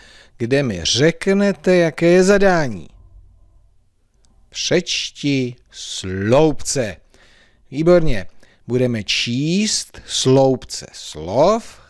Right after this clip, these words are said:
které si nejdříve přečteme společně. Tak jdeme na to.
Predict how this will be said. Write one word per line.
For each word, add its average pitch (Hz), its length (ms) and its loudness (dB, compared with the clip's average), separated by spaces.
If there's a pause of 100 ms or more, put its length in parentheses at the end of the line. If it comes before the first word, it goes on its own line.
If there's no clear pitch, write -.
které 151 680 -2
si - 280 -6
nejdříve 160 960 2
přečteme 110 680 -6
společně. - 840 0 (1000)
Tak 80 140 -18
jdeme 135 260 -2
na 170 140 4
to. - 280 -8